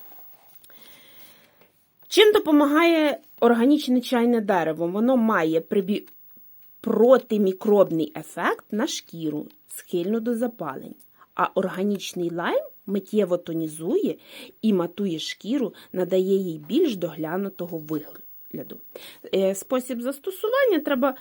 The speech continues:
е, наносити, я наношу на пальчик і на ту точечку, куди мені треба. Е, він мені даже допомагає, от якщо літом дітей покусали комарики,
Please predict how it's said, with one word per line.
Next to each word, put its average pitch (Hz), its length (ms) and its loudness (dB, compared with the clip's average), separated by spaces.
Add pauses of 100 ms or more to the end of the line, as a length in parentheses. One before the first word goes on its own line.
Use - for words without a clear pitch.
(140)
е, 220 160 -4
наносити, 254 720 2
я 233 200 0
наношу 220 440 -4
на 285 120 -2
пальчик 508 500 0 (120)
і 440 120 2
на 302 140 2
ту 240 120 -6
точечку, 262 540 -6
куди 202 260 -2
мені 196 260 -2
треба. 151 320 -6 (400)
Е, 220 220 4
він 233 400 6
мені 262 200 4
даже 226 240 2
допомагає, 208 720 2
от 185 220 -2
якщо 190 360 -2
літом 196 360 -2
дітей 175 300 -2
покусали 160 560 -8
комарики, 285 800 -2